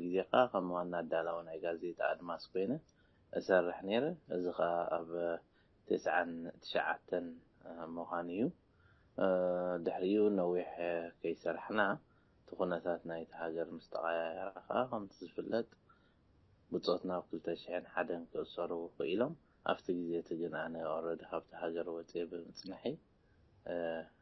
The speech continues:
እ፣ ኣብዚ ሎሚ ኣብ ስደት ኣብ ሽወደን እነብር ኣለኹ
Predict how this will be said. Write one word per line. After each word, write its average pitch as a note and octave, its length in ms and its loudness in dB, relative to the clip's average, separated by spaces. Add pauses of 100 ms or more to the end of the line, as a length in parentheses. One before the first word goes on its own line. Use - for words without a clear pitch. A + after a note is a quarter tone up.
እ፣ - 100 -12 (640)
ኣብዚ E2 280 -2 (320)
ሎሚ E2+ 240 -2 (160)
ኣብ E2 200 -6 (880)
ስደት F2+ 420 4
ኣብ F2 160 2
ሽወደን F2 460 0 (300)
እነብር E2+ 400 -2
ኣለኹ E2+ 280 -6